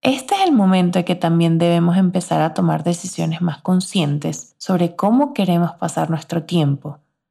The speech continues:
a qué le damos prioridad y el tipo de personas de las que queremos rodearnos. La verdad es que cuando me mudé a México, y específicamente a Ciudad de México, era la primera vez que me mudaba a un sitio sin la excusa de estar estudiando,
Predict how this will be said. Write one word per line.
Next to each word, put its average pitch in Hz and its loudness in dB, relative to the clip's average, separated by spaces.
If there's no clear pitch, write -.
a 170 -4
qué 185 0
le 240 4
damos 185 2
prioridad 180 0
y 202 -2
el 180 2
tipo 247 0
de 302 2
personas 185 -2
de 156 -2
las 156 -8
que - -10
queremos 156 -6
rodearnos. - -8
La 226 2
verdad 202 0
es - -8
que 185 -4
cuando 180 0
me 165 0
mudé 160 0
a 175 2
México, 156 0
y 175 -6
específicamente 180 0
a 170 -4
Ciudad 160 -4
de 165 0
México, 156 -2
era 214 2
la 226 0
primera 190 2
vez 196 -2
que 214 -2
me 208 2
mudaba 175 2
a - 0
un 175 0
sitio 185 -2
sin 175 -2
la 165 0
excusa 165 -4
de 170 2
estar - -6
estudiando, - -4